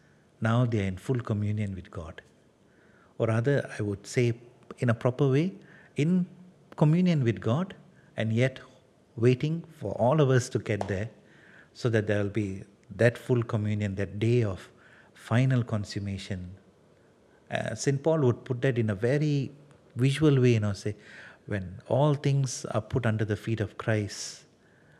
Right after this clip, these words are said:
and Christ offers it to the Father. So that's a theological language, but that's how we find our language to express these things. Uh, that the church triumphant is those who have gone before us,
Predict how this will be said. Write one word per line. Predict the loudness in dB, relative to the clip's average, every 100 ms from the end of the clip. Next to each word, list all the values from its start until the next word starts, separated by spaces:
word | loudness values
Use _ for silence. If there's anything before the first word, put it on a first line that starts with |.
| _ -20
and | -20 -16
Christ | -4 0 0 -2
offers | -6 -4 -4 -4
it | -6 -6
to |
the | -8
Father. | -6 -6 -6 -6 -10 -12 -12 -8
So |
that's | 0 0
a | 0
theological | 2 4 6 4 2 2
language, | 2 2 2 0 -2 -14 _ _ -20 -20 -20 -20 _ -8
but | -4 -2
that's | -4 -4
how | -2 0
we | 0
find | 0 2 2 2
our | 2 0 0
language | 0 2 0 -2 -2
to | -4
express | -4 -2 0 0
these | 0 -2 0
things. | 0 0 -2 -8 -12 _ _ _ -20 -20 _ -20 -20 _ _ _ _ -16
Uh, | -10
that | -8 -6
the | -4
church | 2 0 0
triumphant | 0 2 2 0 0 0
is | -2 -8 -8
those | -2 0 0 -2
who | -6
have | -6
gone | -6 -6 -4
before | -8 -8 -8 -8
us, | -10 -14